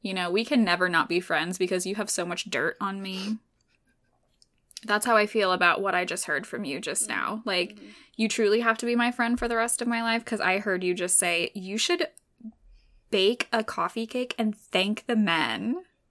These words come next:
Speaker 2: It's so funny 'cause I felt it with my whole chest, too. I was, like, literally, like, <laughs>
Speaker 1: You were
Speaker 2: Danica
Speaker 1: so
Speaker 2: saw me. I was, like,
Speaker 1: passionate.
Speaker 2: moving my <laughs>
Speaker 1: Yes. It was, like, uh, it was, like, a embarrassing, like, boomer campaign speech.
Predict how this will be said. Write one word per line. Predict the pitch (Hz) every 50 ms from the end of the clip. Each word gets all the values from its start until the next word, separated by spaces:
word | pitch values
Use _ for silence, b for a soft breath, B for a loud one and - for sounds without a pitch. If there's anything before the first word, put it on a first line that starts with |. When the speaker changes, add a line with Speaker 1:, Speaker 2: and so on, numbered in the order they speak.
| _ _ -
Speaker 2:
It's | 247 - -
so | - - 285 262 269
funny | 269 - 247 254 254
'cause | - 254 254
I | 269 254 226 - _ _ -
felt | - 226 233 247 - 311
it |
with | 294 277 269
my | 240 208 214
whole | - - 214 208 196
chest, | - - - 202 190 190 - - -
too. | - 202 190
I | 190 220
was, | 254 294
like, | 320 320 -
literally, | 254 233 226 220 226 214 226 233 240 247 240 240 233 233 233
like, | 226 220 214 214 233 - - - -
<laughs> | 349 330 - - 466 392 -
Speaker 1:
You | 277 - 269
were | 285 311
Speaker 2:
Danica | 403
Speaker 1:
so | 339
Speaker 2:
saw | - 330 277 269 269
me. | 269
I | 269 277 320 220 220
was, | 240 -
like, | 254 233
Speaker 1:
passionate. | 220 208 185 - - 359 349 294 262
Speaker 2:
moving | 262 262 269 269 254 285 302 294
my | 269 - - -
<laughs> | - -
Speaker 1:
Yes. | - 214 208 220 226 247 262 262 247 208 185 - - - - - - - -
It | 233 233 233
was, | 233 262 294 294 -
like, | 294 269 262 247 - - - - - _ _ _ _ _ -
uh, | - 226 233 240 240 226 196 180 -
it | 202
was, | 226 240 233 247
like, | 240 240 233
a | 226 214 202 190 185 185 - - _ _ - - _ _ _ _ _ _ _ _ _ - - -
embarrassing, | 233 - 220 214 208 214 190 196 202 208 214 - 226 208 214
like, | 202 196 196 -
boomer | - 202 196 202 202 196 196 190 190 185 180
campaign | - - - 190 180 180 - 185 180 185 175
speech. | - - - 165 139 131 - - - - - - -